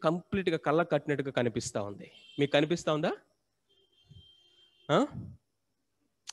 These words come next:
Prodigal son. It's just like a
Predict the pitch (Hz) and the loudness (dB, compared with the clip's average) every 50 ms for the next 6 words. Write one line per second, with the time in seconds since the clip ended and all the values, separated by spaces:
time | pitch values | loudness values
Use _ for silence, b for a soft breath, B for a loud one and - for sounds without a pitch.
0 | - _ _ _ - - 135 135 135 131 123 123 117 - - - - 101 101 - | -20 _ _ _ -6 0 2 2 4 4 4 2 2 2 -2 -6 -6 -8 -10 -14
1 | - - _ _ - - - - - _ _ _ _ _ _ _ _ _ _ _ | -18 -20 _ _ -20 -20 -20 -20 -20 _ _ _ _ _ _ _ _ _ _ _
2 | _ _ _ _ _ _ _ _ b b b b b - 165 147 135 123 - 294 | _ _ _ _ _ _ _ _ b b b b b -2 -2 -2 -2 0 0 2
3 | 311 285 - - - 285 254 - 240 208 | 2 2 0 -2 0 0 2 2 0 0